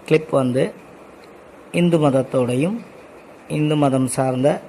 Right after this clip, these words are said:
சித்தர்களோடையும் தொடர்புடைய கிளிப்பு. அதனால இதை பத்தியெல்லாம் உங்களுக்கு தெரிஞ்சுக்கணும்னு அவசியம் இல்லைன்னா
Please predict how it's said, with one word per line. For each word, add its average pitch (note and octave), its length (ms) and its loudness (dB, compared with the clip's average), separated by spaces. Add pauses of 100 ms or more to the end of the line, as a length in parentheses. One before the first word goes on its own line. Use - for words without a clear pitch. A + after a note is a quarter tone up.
(180)
சித்தர்களோடையும் C3 880 0 (720)
தொடர்புடைய C3+ 720 2 (440)
கிளிப்பு. - 360 -6 (1000)
அதனால D#3+ 500 4
இதை C#3 240 0
பத்தியெல்லாம் C#3+ 500 2
உங்களுக்கு C3 440 0
தெரிஞ்சுக்கணும்னு C3+ 480 -2 (100)
அவசியம் C3 540 -2
இல்லைன்னா D3 540 0